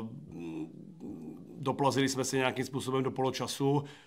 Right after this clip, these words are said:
V tom druhém poločase jsme řekli, co bychom chtěli, jak bychom chtěli hrát. Eh, myslím si, že jsme to i v druhém poločase plnili. Dneska bylo trošku teplejší počasí, hráčům docházely trošičku dříve síly,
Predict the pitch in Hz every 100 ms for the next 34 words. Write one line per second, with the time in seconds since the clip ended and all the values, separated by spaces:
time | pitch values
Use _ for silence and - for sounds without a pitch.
0 | - _ - - 135 131 139 139 135 143
1 | 127 131 - 143 131 131 143 - 151 147
2 | 139 139 - 139 135 131 127 123 139 135
3 | 139 123 135 131 127 - - 120 120 117
4 | 120 117 117 120 - 127 - 127 113 127
5 | 127 123 123 117 143 139 - - 151 147
6 | - - 131 120 127 127 127 123 127 -
7 | 131 123 110 - 123 131 127 117 - -
8 | - - - 127 123 131 - 123 123 135
9 | 120 127 120 131 123 131 127 110 120 117
10 | 123 113 123 123 117 127 117 117 117 123
11 | 127 113 - 120 127 127